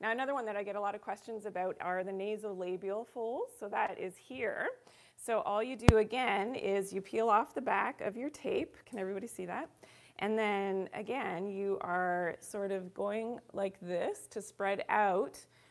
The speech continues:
that valley where you may have the wrinkle in the nasolabial fold, and apply the tape in that area. And of course, you would do this, okay, I'm gonna do it on both sides just, just to show you. No laughing, because I'm doing this for your benefit. I know I look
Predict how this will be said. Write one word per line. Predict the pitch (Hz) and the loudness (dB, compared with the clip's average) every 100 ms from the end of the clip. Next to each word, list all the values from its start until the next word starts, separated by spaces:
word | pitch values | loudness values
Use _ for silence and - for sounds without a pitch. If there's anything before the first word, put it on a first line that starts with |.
| _ | _
that | 170 185 180 - | 4 8 8 6
valley | 175 196 196 185 175 208 | 6 8 10 8 6 4
where | 185 180 | 2 2
you | 175 | 2
may | 185 | 0
have | 196 196 170 | 0 -4 -2
the | 170 | -2
wrinkle | 226 240 196 185 | -2 0 0 0
in | |
the | 180 | 0
nasolabial | 175 175 180 185 247 254 214 | -2 -4 -4 -2 0 2 0
fold, | 214 160 156 190 247 - - - - - | -2 0 4 4 2 -6 -20 -20 -12 -2
and | 202 202 202 202 202 - - _ | 0 2 2 2 -2 -6 -16 _
apply | 196 - 196 202 | -10 0 2 4
the | 247 | 2
tape | - - 180 - - - - _ _ | -2 -2 0 0 -6 -18 -20 _ _
in | - 185 | -8 -4
that | 190 190 - | -2 -2 -2
area. | 349 - 151 175 185 | -4 -2 -4 -6 -4
And | 190 | -4
of | 196 | -2
course, | 202 185 185 | 2 2 0
you | 180 | -6
would | 175 | -6
do | 165 175 | -4 -2
this, | 175 180 - - - | -2 -4 -8 -10 -12
okay, | - | -10
I'm | - | -10
gonna | 175 190 | -8 -4
do | 180 | -4
it | 180 | -4
on | 294 | -2
both | 170 196 | -4 -4
sides | - 302 - | -6 -8 -10
just, | 196 - | -14 -12
just | 233 - | -14 -12
to | - | -6
show | 180 | -4
you. | 165 175 202 | -2 -2 2
No | 208 | 4
laughing, | 254 285 240 262 - 262 269 311 | 4 8 10 10 8 4 4 2
because | 277 294 277 | -2 -2 0
I'm | 254 | 0
doing | 247 262 277 | 0 0 0
this | 294 | 0
for | - | -2
your | 269 233 233 | -2 2 2
benefit. | 233 208 190 196 208 220 | 2 0 0 -4 -4 -2
I | 226 | -4
know | 190 | -4
I | 208 254 | -6 -4
look | 247 226 | -4 -6